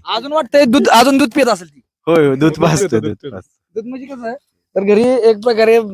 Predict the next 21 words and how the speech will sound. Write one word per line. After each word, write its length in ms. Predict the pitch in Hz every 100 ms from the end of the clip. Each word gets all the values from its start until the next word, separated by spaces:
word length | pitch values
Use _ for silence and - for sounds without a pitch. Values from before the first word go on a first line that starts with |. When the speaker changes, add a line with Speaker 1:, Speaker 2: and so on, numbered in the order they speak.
| 185
Speaker 1:
जर, 120 | 214
अं, 800 | 233 214 185 170 165 165 165 98
वासराची 640 | 160 180 185 180 190 214
म्हणजे 300 | 208 202 208
जर, 240 | 208 214 214
अं, 380 | 190 185 180
त्वचा 300 | 170 214 196
बघितली, 360 | 202 196 160 135
ते 420 | - _ _ -
तुम्ही 300 | 185 180 208
मला 80 | 226
सांगताय 300 | 220 220 208
बारा 220 | 220 196
महिन्याच्या, 340 | 190 170 135 127
ती 380 | _ _ -
उंच 280 | 220 277 247
तेवढं 260 | 311 302 240
आहे 120 | 220
बारा 220 | 202 196
महिने 200 | 185 175
एवढं, 160 | 156